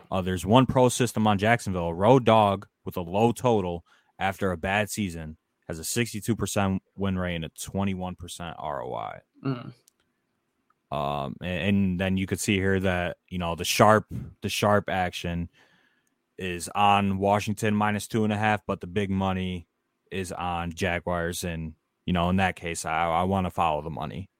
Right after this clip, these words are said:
Speaker 1: And
Speaker 2: Gotta follow the money.
Speaker 1: the, the money is on the Jags here. So I
Speaker 2: And you
Speaker 1: definitely
Speaker 2: guys, uh, should be following the money as well at Dose Media Net on Twitter.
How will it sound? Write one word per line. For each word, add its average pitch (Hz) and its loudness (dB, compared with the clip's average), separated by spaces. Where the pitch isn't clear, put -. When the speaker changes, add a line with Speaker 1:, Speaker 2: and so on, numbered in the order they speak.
Speaker 1:
And 71 -8
Speaker 2:
Gotta 117 0
follow - -8
the 117 -10
money. 120 -10
Speaker 1:
the, 92 -4
the 98 -2
money 101 6
is 95 0
on 92 -2
the 87 -4
Jags 85 -2
here. 82 -4
So 80 -2
I 113 0
Speaker 2:
And 107 2
you 110 8
Speaker 1:
definitely 151 4
Speaker 2:
guys, 143 6
uh, 127 8
should 143 4
be 135 4
following 131 6
the 127 0
money 123 -2
as 113 -6
well 120 2
at 139 2
Dose 127 -2
Media 120 -4
Net 113 -6
on 50 -12
Twitter. - -14